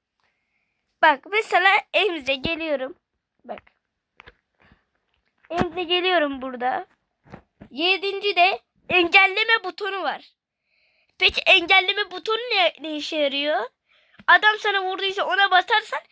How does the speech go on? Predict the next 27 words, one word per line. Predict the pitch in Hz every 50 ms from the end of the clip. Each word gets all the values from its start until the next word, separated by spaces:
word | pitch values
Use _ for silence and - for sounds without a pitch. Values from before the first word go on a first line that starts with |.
| _ _ _
seni, | - - 427 508 - - _ _ _
o, | 339 370 381 - _ _ - 370
seni | - - 427 440 453 440
itiyor | 392 - - - 466 466 480
ve | 466 453
vuru-, | 403 370 359 370 403 392 427 427 - 381
vurup | 381 381 427 466 453
ö-, | 403 370 370 - -
ölebiliyorsun. | - 359 359 381 381 339 370 359 381 370 349 - - 302 254 - - _ - - - _ _ _ _ _ - - _ _ _ _ -
Bu | 370 427
ne | 427 427 427 392 349
iş-, | 339 - - -
asit | 311 339 349 - - - -
spreyi | - - - - 381 381 381 381 330
ne | 339 330 311 294 285
işe | 302 - - 285
yarıyor? | 269 269 262 254 269 277 294 - - 539 - _ _ _ _ _ _ _ _ _ _ _ _ _ _ -
Adam, | 330 349 349 427 415 415 403 - _ _ _ _ _ _ _ _ _ _ -
e, | 294 302 285 277
sana | - - 392 381 403
sprey | 427 - - 339 - - 381 403 427
sıkarsa | 415 - - - 466 440 403 415 - - 302
Ems, | - - 294 311 339 466 - - - - - _ _ _ _ _ _ _ _ _ _ _ _ _ _ _ _ _ _ _ _ - - - _ _
seni | - - 370 392 440 392 330
zehirliyor | 359 349 349 359 359 330 330 370 359 320 294 -
Crow | - 285 277 254 247 240
gibi. | 240 247 233 214 - - 294